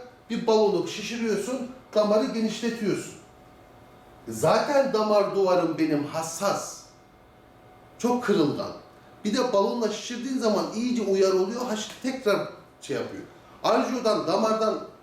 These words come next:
balondan hemen sonra bacağın hafif iyileşir gibi olur, hemen bozulur. Genişler, çıkarsın anjiyodan, eve gittiğinde tekrar tıkanır bu, hem de daha fazla.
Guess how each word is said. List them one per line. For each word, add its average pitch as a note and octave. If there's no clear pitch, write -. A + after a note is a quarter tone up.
balondan A3
hemen A#3
sonra F#3
bacağın G#3
hafif G#3+
iyileşir G#3+
gibi G3+
olur, C4
hemen B3+
bozulur. -
Genişler, C#4
çıkarsın A3+
anjiyodan, G3+
eve A#3
gittiğinde A#3+
tekrar C4+
tıkanır A2
bu, A2+
hem A#3
de B3
daha F3+
fazla. -